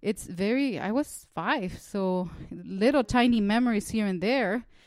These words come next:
And whatever I remember from Mexico, it was, again, memories here and there of what it was like based on my life at that time. And so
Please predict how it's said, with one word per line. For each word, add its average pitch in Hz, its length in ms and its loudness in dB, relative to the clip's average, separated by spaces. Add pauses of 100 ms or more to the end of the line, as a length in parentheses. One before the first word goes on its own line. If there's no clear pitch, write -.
(220)
And 208 160 -4
whatever 233 320 0
I 269 60 2
remember 226 460 0
from 202 240 -4
Mexico, 240 640 0
it 196 140 0
was, 196 380 -2
again, 196 540 -2 (680)
memories 208 680 -2
here 220 200 -2
and 196 160 -2
there 220 380 2 (480)
of - 260 -6
what 196 160 -2
it 185 60 -2
was 185 220 -4
like 220 560 -2
based 196 320 -4
on 185 140 -6
my 175 220 -2
life 202 360 0
at 175 120 -8
that 170 180 -8
time. 185 400 -2 (600)
And 196 540 -6
so 190 500 -2